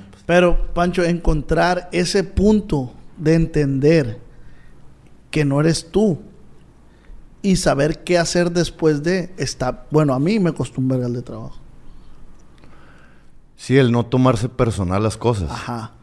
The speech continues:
Speaker 2: Yo, yo a cuenta que fui con el psicólogo y me dijo, Es que tú eres muy recep-, no. Sí, receptivo,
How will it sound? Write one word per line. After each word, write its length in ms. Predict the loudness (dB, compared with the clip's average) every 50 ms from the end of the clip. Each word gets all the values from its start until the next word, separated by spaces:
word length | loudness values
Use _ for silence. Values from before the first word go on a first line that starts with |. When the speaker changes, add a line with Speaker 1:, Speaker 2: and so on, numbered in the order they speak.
| _ _ _ _ _ -20 -20 _ _ -6
Speaker 2:
Yo, 240 | -2 0 0 0 0 0
yo 220 | 2 4 4 4
a 100 | 4 2
cuenta 220 | 0 -4 -4 -4 -4
que 100 | -6 -6
fui 140 | -6 -6
con 140 | -6 -4 -4
el 80 | -4 -2
psicólogo 440 | -4 -4 -4 -2 0 2 2 2 2
y 40 | 2
me 100 | 0 0
dijo, 180 | 0 0 0 -2
Es 80 | -2 -2
que 100 | -2 -4
tú 140 | -2 -2 -2
eres 120 | -2 0
muy 460 | -2 -2 -2 0 0 -2 -2 -4 -6 -8 -10 -14 -14 -14 -12 -8
recep-, 320 | -4 -4 -4 -4 -6 -10 -12 -12 -16 -16 -18 -16 -12
no. 220 | -10 -10 -8 -10 -10 -12 -12 -14 -14 -14 -14 -16 -16 -18 -20 -20 -20 -20 -20 -20 -20 -20 -20 -20 -20 -10
Sí, 180 | -4 -2 0 0
receptivo, 680 | 0 -2 -6 -6 -4 -2 0 0 0 0 -2 -2 -8